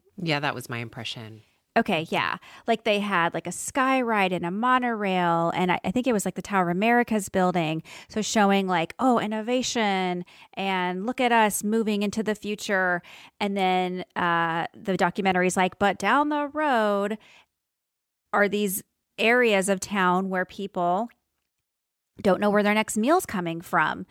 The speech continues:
Speaker 2: And, um, it's really interesting s-, already seeing that this documentary is gonna go there. They're gonna be like, "Look at the rich and look at the poor. Where, why is there such a big disparity here in this, in this nation?"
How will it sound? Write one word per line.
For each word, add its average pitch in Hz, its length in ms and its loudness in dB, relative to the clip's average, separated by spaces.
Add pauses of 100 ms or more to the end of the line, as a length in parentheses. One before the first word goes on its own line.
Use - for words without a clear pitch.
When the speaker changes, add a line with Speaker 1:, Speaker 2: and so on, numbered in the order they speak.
(360)
Speaker 2:
And, 190 560 2
um, 175 560 2 (760)
it's - 200 -4
really 240 320 0
interesting 196 720 -2
s-, - 120 -20 (1120)
already 196 360 2
seeing 185 500 -4
that 170 180 2
this 180 120 -4
documentary 170 580 0
is 165 100 -6
gonna 160 160 -8
go 151 220 -4
there. 175 260 -4
They're 196 120 2
gonna 208 180 0
be 190 220 0
like, 165 320 0 (280)
"Look 165 200 -10
at 175 80 -12
the 180 100 -8
rich 247 380 0
and 185 160 -4
look 180 120 -4
at 190 100 -8
the 170 60 -8
poor. 160 560 -4 (720)
Where, 180 420 0
why 180 240 2
is 190 160 2
there 180 160 -2
such - 340 -4
a 170 80 -2
big 160 480 -6 (100)
disparity 151 600 -6
here 165 300 -8
in 156 80 -8
this, 151 280 -10
in 165 140 -6
this 160 220 -8
nation?" - 500 -6